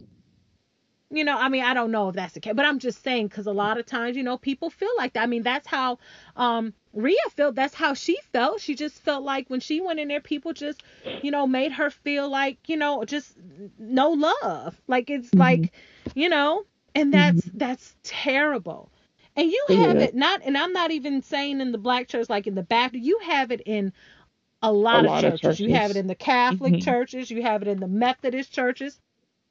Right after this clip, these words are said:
Speaker 1: Presbyterian.
Speaker 2: Mm-hmm.
Speaker 1: You have 'em in every
Speaker 2: Mm-hmm.
Speaker 1: church. They're
Speaker 2: Absolutely.
Speaker 1: everywhere.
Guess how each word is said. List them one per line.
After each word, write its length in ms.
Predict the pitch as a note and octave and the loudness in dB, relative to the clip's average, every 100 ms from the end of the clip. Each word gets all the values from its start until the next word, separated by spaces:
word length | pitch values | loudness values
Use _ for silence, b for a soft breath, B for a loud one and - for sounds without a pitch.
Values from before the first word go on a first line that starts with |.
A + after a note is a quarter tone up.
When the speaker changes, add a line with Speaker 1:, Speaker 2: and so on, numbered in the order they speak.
| _ _ - | _ _ 0
Speaker 1:
Presbyterian. 580 | C4 G#3+ G#3+ F#3 F#3 F3+ | 0 0 0 4 6 6
Speaker 2:
Mm-hmm. 100 | B B B | B B B
Speaker 1:
You 220 | D4+ G4+ | 2 2
have 360 | F4 F4+ D4 C4 | 2 0 0 0
'em 160 | A#3 A3 | -2 -2
in 160 | G3 - _ _ | -4 -6 _ _
every 760 | A#3+ C4 C4 G3 F#3 D3+ C3+ _ _ _ _ - | 0 2 0 -2 -4 -4 -10 _ _ _ _ 2
Speaker 2:
Mm-hmm. 560 | A3+ G#3+ F#3+ G3 F#3 A#3 | 6 8 8 8 4 0
Speaker 1:
church. 680 | - B3+ E3 - A#3 - - _ _ _ _ _ _ _ | 0 0 -2 -8 -16 -18 -18 _ _ _ _ _ _ _
They're 240 | A3+ C4 | 2 4
Speaker 2:
Absolutely. 120 | C4 | 4
Speaker 1:
everywhere. 640 | C#4 A#3+ G#3+ E3+ E3+ F3+ | 2 2 0 0 -2 -4